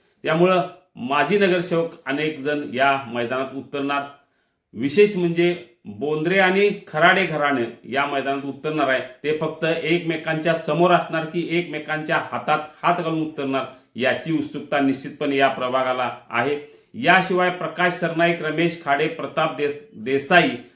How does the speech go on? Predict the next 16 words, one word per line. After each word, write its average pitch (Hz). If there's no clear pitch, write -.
दत्ता 160
म्हसवेकर 160
असे 170
अनेक 151
जण, 123
शिवानी 180
पाटील, 156
शिवतेज 185
खराडे, 147
प्रवीण 156
लिमकर, 156
हेमंत 180
कांदेकर 160
असे 123
अनेक 190
जण 196